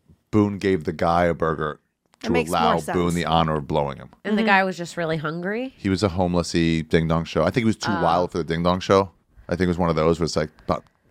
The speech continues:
Speaker 1: even Don's like, "I can't control this guy. He's kinda dangerous. He's gotta be outta here."
Speaker 3: Oh, I see. The Ding Dong Show is. Have you ever heard of that?
Speaker 2: Mm-mm.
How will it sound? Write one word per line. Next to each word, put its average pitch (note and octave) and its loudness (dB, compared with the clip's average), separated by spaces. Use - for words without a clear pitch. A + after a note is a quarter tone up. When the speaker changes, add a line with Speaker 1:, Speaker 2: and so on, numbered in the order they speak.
Speaker 1:
even F2+ 0
Don's D#2+ 0
like, D#2 -4
"I F2 2
can't D#2+ -2
control D2+ -6
this D2 -6
guy. D2+ -6
He's D2+ -4
kinda D#2 -4
dangerous. D2 -8
He's F2 -14
gotta C#2+ -10
be C#2+ -16
outta C#2 -14
here." D2 -12
Speaker 3:
Oh, D#3 2
I C#3+ -2
see. C#3+ -12
The F3 -4
Ding F#3+ -6
Dong D3 -8
Show B2 -6
is. E2+ -10
Have C#3+ -8
you D3+ -4
ever D3 -6
heard D3 -2
of B2+ -12
that? D#3 -2
Speaker 2:
Mm-mm. G#3+ -6